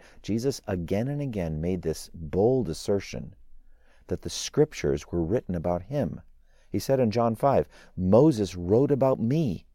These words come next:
Do you think how arrogant that would have sounded to people who lived in that day? "Moses wrote about me." And, you know, he wrote about him in the animal sacrificial system more than any other way. So the scriptures referred to Jesus.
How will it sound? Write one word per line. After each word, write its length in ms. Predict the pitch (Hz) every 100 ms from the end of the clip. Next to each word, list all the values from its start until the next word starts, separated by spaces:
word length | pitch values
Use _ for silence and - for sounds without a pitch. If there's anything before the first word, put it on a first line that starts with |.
| - - - - - - -
Do 80 | 127
you 80 | -
think 400 | - - - 196
how 180 | 165 143 -
arrogant 480 | 139 170 196 123 87
that 140 | 98
would 80 | 92
have 80 | 85
sounded 520 | - 135 123 76 65 - - - -
to 100 | -
people 480 | 101 - 156 - 107
who 160 | 95 107
lived 400 | 101 131 160 98
in 80 | 95
that 200 | 95 -
day? 220 | 151 135
"Moses 580 | 92 117 147 127 107 -
wrote 380 | 95 101 143 147
about 280 | 110 104
me." 400 | 90 120 160 127 - _ _ _ - - - _ _ -
And, 380 | 104 101 90 -
you 120 | - 117
know, 80 |
he 100 | 80
wrote 220 | 87 95 110
about 240 | 110 117
him 180 | 120 139
in 80 | 131
the 80 |
animal 260 | 127 135 139
sacrificial 560 | 131 139 135 135 135 131
system 360 | 170 175 78
more 180 | 82 104
than 160 | 107 110
any 180 | 117
other 200 | 123 123
way. 260 | 123 98 - - -
So 320 | - 101 95 - - -
the 80 | 95
scriptures 460 | - 139 - 156
referred 340 | 156 - 110 107
to 80 |
Jesus. 500 | 90 85 101 - -